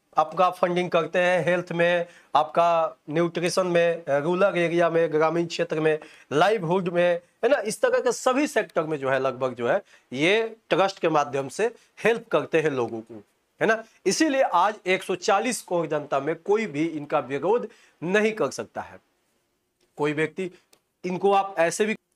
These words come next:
आजकल युवा हो, चाहे बुजुर्ग हो, चाहे कोई भी हो, उसको प्यार हो जाता है तो प्यार में वो टूट जाता है, कोई काम करने लायक नहीं होता है, है ना।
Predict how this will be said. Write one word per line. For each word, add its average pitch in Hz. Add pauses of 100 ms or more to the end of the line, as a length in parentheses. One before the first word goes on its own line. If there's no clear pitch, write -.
(500)
आजकल 214 (540)
युवा 185
हो, 190
चाहे 190 (360)
बुजुर्ग 185
हो, 180
चाहे 180 (300)
कोई 214
भी 117
हो, 101 (400)
उसको 160
प्यार 170
हो 143
जाता 143
है 175
तो 190
प्यार 156
में 156
वो 156
टूट 170
जाता 113
है, 98 (260)
कोई 151
काम 160
करने 143
लायक 131
नहीं 110
होता 104
है, 95 (340)
है 165
ना। 185